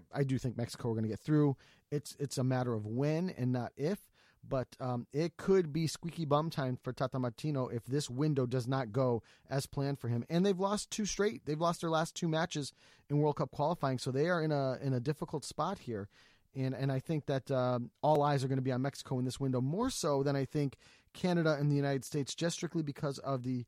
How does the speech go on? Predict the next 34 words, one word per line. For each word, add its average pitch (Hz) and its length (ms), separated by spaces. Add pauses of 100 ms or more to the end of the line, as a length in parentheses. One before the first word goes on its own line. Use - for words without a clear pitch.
(160)
strength 160 400
of 139 100
schedule 131 460
in 117 120
this 110 200
window. 110 240
I 110 80
think 120 260 (320)
Mexico 151 380
have 143 120
the 127 80
tougher 131 300
road 156 420 (120)
in 127 160
this 127 120
particular 135 460
window, 147 320
and 127 160
I 123 60
think 127 240
that's 131 180
going 131 260
to 123 300 (380)
play 156 240
into, 131 760 (760)
you 143 120
know, 120 100
how, 135 360
how 131 220
Mexico's 127 440
perceived 120 500 (300)
moving 113 280
forward. 87 380
So 87 220